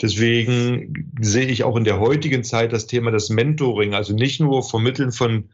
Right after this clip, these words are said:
fachlichen Fähigkeiten, sondern wie gehe ich mit gewissen Situationen um.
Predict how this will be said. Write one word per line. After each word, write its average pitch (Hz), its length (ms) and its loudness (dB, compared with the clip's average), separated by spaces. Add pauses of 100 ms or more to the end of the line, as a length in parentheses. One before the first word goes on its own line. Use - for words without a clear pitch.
(220)
fachlichen 147 640 0
Fähigkeiten, 131 640 0
sondern 113 400 -2 (340)
wie 131 220 0
gehe 131 160 2
ich 117 100 0
mit 123 140 -2
gewissen 117 320 0
Situationen 120 720 0
um. 123 320 -2